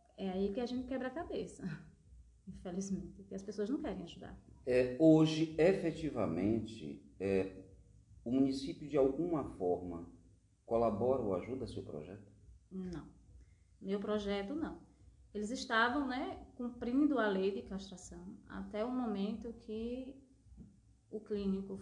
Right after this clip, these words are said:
Speaker 1: foi, pediu demissão dos zoonoses, as castrações das fêmeas foram canceladas até o momento que eu saiba,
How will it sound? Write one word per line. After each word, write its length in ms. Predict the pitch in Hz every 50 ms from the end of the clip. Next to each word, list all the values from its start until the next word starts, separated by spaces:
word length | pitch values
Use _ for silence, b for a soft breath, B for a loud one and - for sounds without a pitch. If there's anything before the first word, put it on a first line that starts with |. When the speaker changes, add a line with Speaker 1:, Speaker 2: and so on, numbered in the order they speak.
| - -
Speaker 1:
foi, 460 | - 196 190 180 175 175 170 170 190 190 196 - - - - - - - _ _ _ _ - - -
pediu 200 | - 202 202 202
demissão 760 | 190 190 185 185 190 - - 202 190 190 196 233 294 330 302 - -
dos 260 | 226 214 196 180 175
zoonoses, 840 | 175 185 196 202 196 190 196 202 220 254 277 320 339 339 - - - - - _ - - - - - - - - - - _ - - -
as 140 | 202 196 196
castrações 680 | - 220 220 - 208 220 220 - 226 202 196 190 190 -
das 240 | 196 190 202 196 -
fêmeas 520 | - 208 190 180 175 170 170 170 - -
foram 480 | - - 202 190 190 185 180 180 185 -
canceladas 840 | - 196 190 - 214 202 190 190 190 202 202 214 311 381 392 - -
até 280 | 202 196 196 196 185
o 80 | 175 180
momento 380 | 185 185 185 185 196 214 202 -
que 80 | -
eu 60 | 175
saiba, 440 | - - - 175 175 175 180 202 294